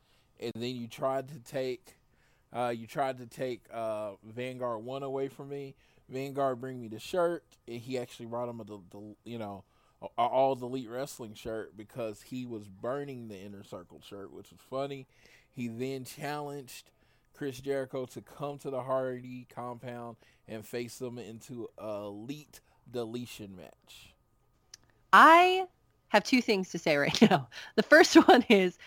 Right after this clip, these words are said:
Speaker 2: you made that make way more sense <laughs> than Matt Hardy did in his promo, which is not a negative thing. I love how weird and strange and creative and unnerving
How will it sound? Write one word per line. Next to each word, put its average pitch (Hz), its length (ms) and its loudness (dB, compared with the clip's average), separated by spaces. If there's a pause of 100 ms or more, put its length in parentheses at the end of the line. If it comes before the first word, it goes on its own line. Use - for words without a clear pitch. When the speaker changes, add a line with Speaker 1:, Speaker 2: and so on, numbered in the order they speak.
(200)
Speaker 2:
you 277 340 6
made 285 280 6
that 208 300 12
make 190 200 2 (340)
way 208 460 10
more 185 360 6
sense - 760 4
<laughs> - 80 -4
than 330 340 12
Matt 269 480 8
Hardy 233 480 2 (180)
did 180 260 -2
in 185 160 0
his 190 260 4
promo, 170 440 6 (280)
which 262 200 8
is 254 180 6
not 226 540 10
a 240 100 8
negative 214 420 8
thing. 156 200 0 (160)
I 226 220 10
love 175 840 6 (320)
how 175 420 4
weird 254 640 2 (320)
and 160 220 4
strange 233 880 8 (220)
and 180 160 6
creative 226 800 10 (240)
and 170 180 6 (100)
unnerving 226 920 10